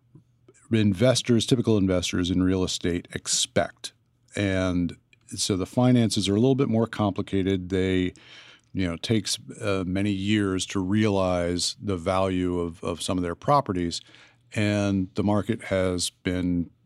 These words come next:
somewhere between yawning about that and j-, just turning, you know, heading for the exits.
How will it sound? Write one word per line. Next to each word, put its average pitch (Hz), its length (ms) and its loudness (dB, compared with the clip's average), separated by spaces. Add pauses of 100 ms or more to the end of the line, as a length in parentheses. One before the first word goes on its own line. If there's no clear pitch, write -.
(160)
somewhere 104 320 2
between 90 380 -2
yawning 104 580 2
about 98 320 0
that 101 340 2
and 87 380 -4 (140)
j-, 101 240 -8
just 107 280 -6 (460)
turning, 92 640 0
you 98 220 -2
know, 90 60 -4 (140)
heading 104 300 0
for 95 80 -8
the 107 140 2
exits. 113 420 2